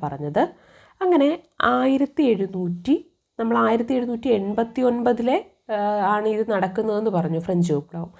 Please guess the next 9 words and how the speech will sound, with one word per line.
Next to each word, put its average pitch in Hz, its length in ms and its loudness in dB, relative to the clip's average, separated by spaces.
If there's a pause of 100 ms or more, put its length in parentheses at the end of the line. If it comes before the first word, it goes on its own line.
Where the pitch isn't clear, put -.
(320)
അങ്ങനെ 302 240 4
ആയിരത്തി 254 540 2
എഴുന്നൂറ്റി 185 680 0
തൊണ്ണൂറ്റി 247 540 0
രണ്ടിൽ 170 400 0
എന്തായി? 170 520 2
ഫ്രാൻസ് 180 680 0 (260)
റിപ്പബ്ലിക്കായിട്ട് 175 800 -2
മാറി. 135 260 -12